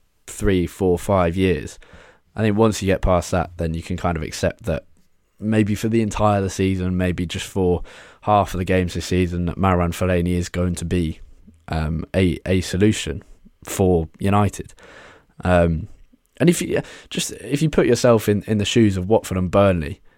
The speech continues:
you're coming up against Victor Lindelof and Chris Smalling and United, who have struggled massively against Brighton and against Spurs in terms of their defensive structure and aerial battles. And yet, because of Fellaini,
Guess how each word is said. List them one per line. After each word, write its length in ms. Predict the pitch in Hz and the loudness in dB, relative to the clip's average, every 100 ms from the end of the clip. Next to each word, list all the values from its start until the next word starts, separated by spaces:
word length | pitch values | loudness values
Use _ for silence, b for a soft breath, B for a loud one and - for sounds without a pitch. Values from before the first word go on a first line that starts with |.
| _ | _
you're 100 | 101 | 0
coming 280 | - 143 113 | 2 4 2
up 140 | 101 | 0
against 380 | 98 92 80 - - _ | 0 0 -2 -10 -20 _
Victor 260 | 135 - 104 | 0 0 0
Lindelof 340 | 101 95 87 | 0 -2 -4
and 100 | 92 | -8
Chris 220 | - 98 | -4 -6
Smalling 540 | - 92 87 78 82 85 _ - | -2 -2 -2 -2 -6 -10 _ -6
and 140 | 95 | -2
United, 520 | 98 104 98 - 87 | 0 2 0 -2 -4
who 120 | - 92 | 0 0
have 340 | 85 - - _ _ - | 0 -4 -16 _ _ -12
struggled 640 | 110 - 127 117 98 87 - | -8 -4 -2 -2 -4 -6 -4
massively 580 | 101 95 - 90 87 80 | -2 -2 -2 -6 -4 -2
against 300 | 82 - - | -4 -6 -2
Brighton 480 | 87 80 - 71 B B B B B | 0 0 -6 -12 B B B B B
and 180 | 107 117 | 2 4
against 320 | 104 92 - | 2 -2 -4
Spurs 560 | - 87 80 78 - - _ _ | -2 0 0 -2 -8 -14 _ _
in 140 | 98 92 | -6 -2
terms 300 | 101 92 87 | -2 -2 -2
of 60 | |
their 140 | 87 85 | -2 -2
defensive 420 | - 117 104 92 | 0 0 0 -6
structure 600 | - 104 - 98 90 - | 0 -2 0 0 0 0
and 460 | 90 82 78 101 - | -2 -4 -6 -10 -2
aerial 360 | 110 104 95 87 | 2 2 2 0
battles. 640 | 92 90 - 76 69 - B B B B B B B _ - | 0 0 -2 -8 -8 -14 B B B B B B B _ 2
And 560 | 101 95 95 92 - - _ - - | 4 4 2 -2 -6 -12 _ -20 -2
yet, 360 | 113 104 - - | 2 2 0 -4
because 320 | 107 147 117 | 2 2 2
of 80 | 104 | 0
Fellaini, 640 | - 92 92 90 87 | 0 2 2 2 -2